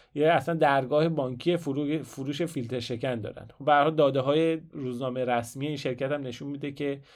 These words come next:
رئیس هیئت مدیره این شرکت نماینده‌ای از شرکت‌های،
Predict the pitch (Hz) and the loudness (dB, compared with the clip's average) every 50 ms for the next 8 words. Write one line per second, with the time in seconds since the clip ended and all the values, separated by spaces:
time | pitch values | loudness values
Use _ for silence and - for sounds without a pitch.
0 | - - _ _ - 123 127 131 135 139 147 147 147 165 147 143 143 135 127 127 | -20 -20 _ _ -4 -2 0 2 2 2 2 2 2 2 2 4 4 2 2 0
1 | 131 120 117 131 123 127 123 123 120 117 127 120 113 120 135 139 135 135 - _ | -4 -6 -4 -4 -4 -4 -4 -4 -4 -2 -4 -4 -2 0 0 0 0 -2 -6 _
2 | - 151 143 131 127 123 123 123 120 120 123 120 120 135 143 143 135 131 - - | -12 -10 -6 -4 -2 -2 -2 -2 -2 -2 -2 -2 -2 -2 0 0 0 -2 -2 -2
3 | 131 117 117 113 - 123 117 117 - 127 131 135 143 143 139 143 143 | -2 -2 -2 -2 -2 -2 -2 -2 0 0 2 2 2 0 -2 -2 -6